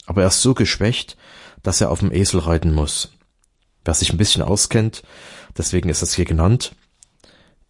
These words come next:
weil die Franziskaner nicht reiten dürfen. Das hat Franziskus gesagt, aber auf dem Re-, Esel reiten, das geht noch. <laughs> So ein bisschen wie Jesus, aber auf dem Pferd, das war zu fancy, also zu, will ich mal sagen,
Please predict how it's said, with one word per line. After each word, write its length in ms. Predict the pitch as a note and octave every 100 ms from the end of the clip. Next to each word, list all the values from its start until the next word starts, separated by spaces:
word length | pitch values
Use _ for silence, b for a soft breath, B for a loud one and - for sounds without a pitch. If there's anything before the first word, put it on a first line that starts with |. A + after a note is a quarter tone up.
| _ _ _
weil 280 | - F#2 G2
die 120 | G#2+
Franziskaner 680 | F#2 E2+ F#2 G2+ F2+ - F2+
nicht 260 | F2+ F#2+ -
reiten 280 | E2+ F2+ E2+
dürfen. 420 | E2 D2+ D#2 C#2+
Das 140 | E2
hat 120 | D#2+ -
Franziskus 720 | - E2 - F2 - F#2 -
gesagt, 460 | E2+ F2+ G2 -
aber 160 | D#2 D#2+
auf 80 | -
dem 100 | F2
Re-, 320 | F#2 F#2+ F#2+ - C4+
Esel 300 | G#2 G#2 G2
reiten, 300 | E2 F2 F2
das 180 | E2+
geht 260 | - F#2 -
noch. 320 | E2 D2 -
<laughs> 20 |
So 240 | - - A2+
ein 100 | A2+
bisschen 320 | A#2+ - F#2+
wie 100 | F#2+
Jesus, 480 | F#2 G2+ G#2+ F#2+ - B B B B -
aber 280 | G2 G2
auf 100 | -
dem 100 | -
Pferd, 360 | D#2+ G2 G2+ -
das 160 | F#2+ -
war 360 | F2+ G2 G2 - -
zu 560 | - - B2 A#2+ A2+ - _ _ _
fancy, 600 | - - G#2 G2 E2 C#2 -
also 220 | E2+ F2
zu, 440 | - A#2+ A2+ G#2+ B B B B B B
will 100 | -
ich 60 | F2+
mal 140 | F#2+
sagen, 580 | F2 F#2 F2+ F2+ F2 F2+